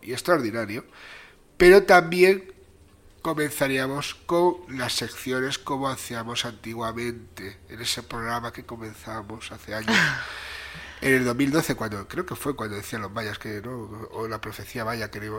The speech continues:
Speaker 1: que se iba a acabar el mundo. Pues no, no se acaba el mundo.
Speaker 2: Sí, creo que sí, me suena algo, sí.
Speaker 1: Sí, pues, eh, y entonces dijimos, "Vamos a ver novedades, no sé", y tendremos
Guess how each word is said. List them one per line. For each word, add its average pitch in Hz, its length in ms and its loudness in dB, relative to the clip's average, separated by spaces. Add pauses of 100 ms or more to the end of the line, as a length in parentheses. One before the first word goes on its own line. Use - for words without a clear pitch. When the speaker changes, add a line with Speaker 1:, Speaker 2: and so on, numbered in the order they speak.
(140)
Speaker 1:
que 120 80 -10
se - 140 -2
iba 113 80 -2
a - 20 -4
acabar 110 200 -2
el 107 80 -8
mundo. 139 340 -4
Pues - 280 -12
no, - 180 -6 (220)
no - 100 -8
se - 120 -6
acaba - 280 -8
el 113 60 -10
mundo. - 260 -16
Speaker 2:
Sí, 247 180 -4
creo 214 140 2
que 220 80 2
sí, 185 120 -2
me 165 100 0
suena 196 280 2
algo, 147 160 0
sí. - 160 0
Speaker 1:
Sí, 117 140 -4 (260)
pues, 135 320 2
eh, 120 880 2
y 135 120 -8
entonces 170 560 -2
dijimos, 110 320 -10
"Vamos 101 200 -2
a 98 40 -4
ver 95 100 -8
novedades, 196 580 4
no 170 80 -6
sé", 196 200 -2 (360)
y 240 160 0
tendremos 180 560 4